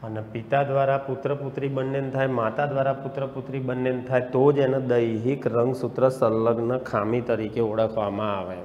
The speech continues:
તો આ જેટલી બી ખામીઓ છે એના નકશા અને નકશા વાઇઝ તમારે ઓળખવાની સંજ્ઞા, આપેલ નકશો શું ચૂ-, શું સૂચવે છે એમ, આપેલ નકશામાં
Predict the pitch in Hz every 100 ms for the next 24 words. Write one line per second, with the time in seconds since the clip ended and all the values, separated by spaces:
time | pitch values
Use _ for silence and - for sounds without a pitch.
0 | - - - - - - - - - -
1 | - 143 - - 131 120 120 131 147 147
2 | 147 143 127 131 135 123 123 117 127 127
3 | 117 110 - - 135 131 131 - - 120
4 | 123 117 110 - - 139 127 127 123 -
5 | 120 123 123 127 - 123 120 123 120 120
6 | 120 123 123 113 113 113 113 117 - -
7 | - - - - - - - - - -
8 | - - - - - 113 143 131 127 110
9 | 135 123 135 135 127 120 - 139 139 135
10 | 127 123 123 117 127 113 104 101 - 110
11 | - 127 123 123 123 - 123 120 123